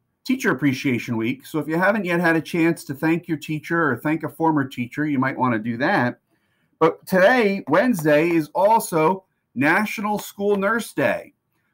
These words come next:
So if Miss White, our wonderful, dedicated school nurse, has ever helped you,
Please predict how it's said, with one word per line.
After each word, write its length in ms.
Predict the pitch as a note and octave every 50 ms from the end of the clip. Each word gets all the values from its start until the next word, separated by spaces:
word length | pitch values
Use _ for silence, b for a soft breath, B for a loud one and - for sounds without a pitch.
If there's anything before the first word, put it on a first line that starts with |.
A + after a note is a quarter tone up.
| _
So 320 | _ - D3+ C#3+ C#3+ D3 C#3
if 160 | D3 C#3 D#3
Miss 260 | E3+ G#3+ B3 A#3+ -
White, 400 | F3+ G3 G3 E3+ A#2+ G#2 G2+ - -
our 200 | - A#2+ A#2+ A#2+
wonderful, 600 | A#2+ B2 D3+ F3 F#3+ G3 G3+ F#3+ - - G3 F#3
dedicated 600 | D#3 D3 D#3+ D#3+ D#3 E3+ D#3+ - E3+ D#3+ D#3 C#3+
school 280 | - - - D#3+ D3+ D3
nurse, 360 | D3 C#3+ B2+ G2+ F2+ - -
has 180 | - A#2+ A#2 C3+
ever 240 | D#3 E3 G3 G3 F3+
helped 340 | D3+ F#3+ F#3+ G3 - -
you, 240 | C3+ A#2+ F#2+ F2 -